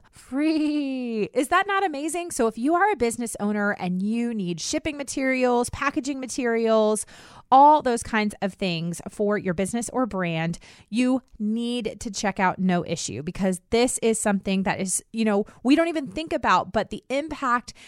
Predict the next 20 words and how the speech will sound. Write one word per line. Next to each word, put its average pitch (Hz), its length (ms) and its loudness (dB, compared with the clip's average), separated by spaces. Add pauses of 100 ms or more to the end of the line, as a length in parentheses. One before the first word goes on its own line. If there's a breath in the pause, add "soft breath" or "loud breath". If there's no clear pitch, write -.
(120)
that 196 240 0
waste 202 600 -2
can 233 160 -2
have 185 360 0
from 180 360 -2
just 208 260 -4
packaging 269 580 -2
and 196 160 -2
shipping 277 360 -2
materials 214 640 0 (260 loud breath)
is 214 200 2
huge. 180 280 -2
So 202 380 4
I 214 120 6
love 247 320 4
what 269 140 4
No 226 200 4
Issue 208 280 2
is 202 160 -2
doing. 175 420 0